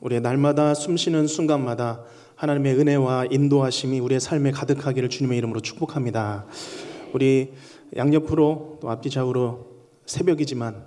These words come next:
인사를 나누겠습니다. 기도만이 살 길입니다. 명령해 주시기 바랍니다.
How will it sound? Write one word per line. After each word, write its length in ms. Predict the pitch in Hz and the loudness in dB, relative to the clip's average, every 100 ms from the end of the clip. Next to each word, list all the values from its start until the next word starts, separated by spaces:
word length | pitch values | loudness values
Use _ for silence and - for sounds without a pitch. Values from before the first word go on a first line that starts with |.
| - - | -18 -6
인사를 280 | 131 135 127 | -2 0 0
나누겠습니다. 760 | 110 123 147 139 - 117 113 110 - - | -2 -4 -2 -4 -4 -6 -6 -10 -18 -8
기도만이 500 | - 175 185 165 160 | 2 6 6 4 2
살 180 | 156 180 | 0 0
길입니다. 500 | 160 131 110 107 107 - - - - - - - - - - - - - - - - - - - - - - 127 | 0 0 -2 -4 -6 -16 -20 -20 -20 -18 -16 -14 -12 -12 -12 -12 -12 -12 -14 -14 -14 -12 -12 -12 -14 -14 -4 2
명령해 520 | 151 180 190 180 170 | 4 6 4 4 0
주시기 340 | 156 139 135 | 0 -2 -2
바랍니다. 560 | 135 117 117 110 110 | -2 -2 -2 -4 -6